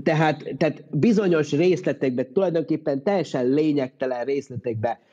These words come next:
karakterhülyen be van téve a regényből a hangja, ami mászkál a, a, mi a francon, az évszámon, ugye a második kötet ezzel kezdődik,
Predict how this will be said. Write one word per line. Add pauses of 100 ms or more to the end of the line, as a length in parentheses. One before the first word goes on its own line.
(120)
karakterhülyen
be
van
téve
a
regényből
a
hangja,
ami
mászkál (320)
a,
a,
mi
a
francon,
az
évszámon,
ugye
a
második
kötet
ezzel
kezdődik,